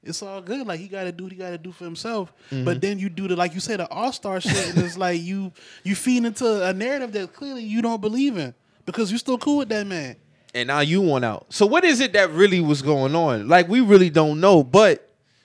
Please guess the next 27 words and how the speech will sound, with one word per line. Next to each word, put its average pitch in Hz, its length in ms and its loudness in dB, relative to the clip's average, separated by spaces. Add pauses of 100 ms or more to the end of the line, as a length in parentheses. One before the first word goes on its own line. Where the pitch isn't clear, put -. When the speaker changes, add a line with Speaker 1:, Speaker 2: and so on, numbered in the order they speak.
(360)
Speaker 2:
you 131 220 2
want 226 200 4
about 180 240 0
the 165 60 -6
situation, 175 760 0
but 143 300 2 (380)
you 147 260 4
went 226 320 0
there. 127 320 0
And 170 240 -4
people 269 240 -4
need 247 160 -12
to 185 60 -2
stop - 360 -2
acting 165 320 -2
like 139 140 -4
the 117 140 -2
Nets 143 320 -4
was 113 180 -6
just 123 300 -6
this 120 260 -8 (300)
glamorous 160 920 -8
thing 156 400 -10
that 131 160 -4
was 120 160 -10
so 160 200 -6
attractive. 127 640 -10